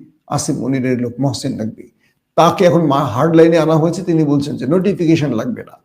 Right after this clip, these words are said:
আসিফ মনির আরো দশ বছর থাকতে পারবেন। তার মানে পাকিস্তানে আইন বা rule of law-র কোনো আর কিচ্ছু নেই, এটা জঙ্গলের রাষ্ট্র হিসেবে দাঁড়িয়ে গেছে।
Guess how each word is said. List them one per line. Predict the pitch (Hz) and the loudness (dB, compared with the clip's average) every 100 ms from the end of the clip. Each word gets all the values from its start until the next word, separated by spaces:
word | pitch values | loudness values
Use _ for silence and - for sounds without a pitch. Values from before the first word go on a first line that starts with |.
| _ _ _ | _ _ _
আসিফ | - - 160 | -10 -6 -4
মনির | 147 175 180 - - _ _ | -2 -2 -2 -8 -20 _ _
আরো | 151 185 | -2 2
দশ | 165 131 | 2 2
বছর | 127 120 | -2 -6
থাকতে | 107 - | -10 -10
পারবেন। | - - - - - | -12 -12 -14 -16 -2
তার | 175 | 0
মানে | 202 | 2
পাকিস্তানে | 214 185 180 185 196 214 - _ _ _ | 2 0 -2 -4 -4 -6 -12 _ _ _
আইন | - 160 190 196 | -2 2 2 2
বা | 151 | 0
rule | 123 175 | 2 2
of | 180 165 | 2 0
law-র | 147 127 | 0 0
কোনো | 131 - 185 240 254 | -2 -6 -4 -2 -4
আর | - 147 | -6 -8
কিচ্ছু | - - - | -8 -12 -12
নেই, | 147 | -14
এটা | - 135 117 | -8 -6 -2
জঙ্গলের | 185 214 214 226 220 | 2 4 6 6 6
রাষ্ট্র | 147 139 - | 4 0 -4
হিসেবে | 131 131 151 131 | -4 -2 -2 0
দাঁড়িয়ে | 131 143 123 | -2 -2 -4
গেছে। | - - - | -8 -18 -20